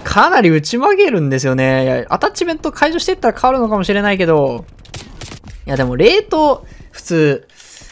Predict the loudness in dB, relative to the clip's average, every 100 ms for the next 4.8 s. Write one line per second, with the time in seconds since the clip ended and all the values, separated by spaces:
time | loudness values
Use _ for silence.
0 | -6 -2 0 -2 -4 -6 -6 -2 0 0
1 | -2 -4 -4 0 0 0 -2 -4 -6 -6
2 | -10 -12 -12 -10 -12 -12 -14 -14 -10 -10
3 | -10 -18 -20 -20 -20 -20 -14 -4 0 0
4 | 0 0 4 4 4 4 2